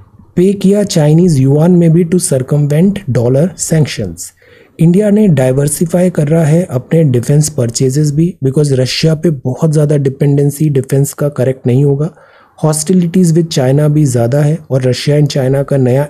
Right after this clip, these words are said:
access है, तो India का interest है कि वो यूएस, quad partner, इंडो पैसिफिक में भी defense partners ढूंढे। So that is why defense के लिए यूएस से हमने तीन foundational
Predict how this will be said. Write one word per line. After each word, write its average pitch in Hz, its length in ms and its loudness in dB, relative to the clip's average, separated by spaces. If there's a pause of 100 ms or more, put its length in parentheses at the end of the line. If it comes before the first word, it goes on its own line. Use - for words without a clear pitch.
access 147 440 -6
है, 185 100 -4
तो 170 280 -6
India 143 280 2
का 175 140 0
interest 147 500 -2
है 156 80 0
कि 165 140 -2
वो 165 180 2
यूएस, 143 520 0
quad 131 360 -2 (120)
partner, 139 400 -2
इंडो 123 280 0
पैसिफिक 139 540 -4
में 131 160 0
भी 151 180 0 (300)
defense 151 360 0
partners 127 520 -2
ढूंढे। 135 340 0 (460)
So 208 140 -2
that 147 260 0
is 175 100 0
why 196 200 2
defense 170 580 0
के - 120 -2
लिए 165 240 4
यूएस 143 400 2
से - 180 0
हमने 151 300 4
तीन 160 380 2
foundational 127 720 0